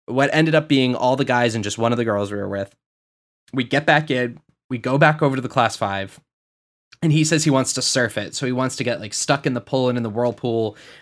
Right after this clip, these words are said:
where, like, the, where the water comes in together in the rapid, whatever. So we go in to go, we go to hit it,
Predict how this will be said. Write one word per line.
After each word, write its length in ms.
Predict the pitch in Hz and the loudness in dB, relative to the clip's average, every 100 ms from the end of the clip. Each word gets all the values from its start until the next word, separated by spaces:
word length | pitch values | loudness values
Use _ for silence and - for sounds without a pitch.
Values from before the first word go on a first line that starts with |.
| - | -6
where, 480 | 127 123 120 117 - | 0 2 2 0 -6
like, 220 | 120 104 | -12 -6
the, 440 | 120 110 110 104 - _ - | -2 0 0 -4 -8 _ -8
where 200 | 117 120 | -2 0
the 80 | 117 | 4
water 280 | 127 123 | 4 4
comes 240 | 117 147 123 | 4 2 2
in 140 | 123 | 0
together 720 | 110 117 127 117 113 113 - _ _ _ - | -2 2 4 4 4 2 -2 _ _ _ -6
in 100 | 127 | -2
the 80 | 123 | 4
rapid, 580 | 139 131 127 120 120 - _ - | 4 4 2 2 0 -8 _ 0
whatever. 400 | 147 117 98 - - - - _ - | 2 2 -6 -16 -20 -20 -20 _ -2
So 160 | 143 | 0
we 160 | 127 120 | 2 0
go 340 | 117 - 247 | 2 4 4
in 140 | 262 240 | 4 0
to 100 | 214 | 0
go, 220 | 147 127 | 2 2
we 500 | 123 - - - 143 | 2 -2 -10 -2 2
go 160 | 160 220 | 4 4
to 80 | |
hit 240 | 208 143 117 | 4 2 0
it, 220 | 78 | -4